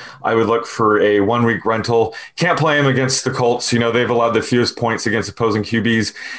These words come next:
and Tannehill's been struggling the past couple of games, specifically when under pressure.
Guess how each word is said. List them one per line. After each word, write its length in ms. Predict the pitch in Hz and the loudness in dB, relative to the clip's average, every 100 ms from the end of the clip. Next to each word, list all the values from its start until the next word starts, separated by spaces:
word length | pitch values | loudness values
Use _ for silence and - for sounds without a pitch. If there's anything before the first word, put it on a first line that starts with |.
| - | -8
and 240 | - 147 143 | -4 0 0
Tannehill's 420 | 131 135 135 135 | 2 2 2 2
been 140 | 131 | 0
struggling 460 | 110 127 123 131 131 | 0 0 0 2 2
the 80 | 127 | 2
past 280 | 131 123 - | 0 -2 -2
couple 220 | 127 131 | 0 0
of 80 | 117 | 0
games, 320 | 120 120 - | 0 0 -2
specifically 640 | - 139 135 135 135 127 | -2 0 2 2 2 2
when 200 | 110 117 | 2 0
under 200 | 117 117 | 2 0
pressure. 480 | - 110 - 123 | 0 -2 0 -2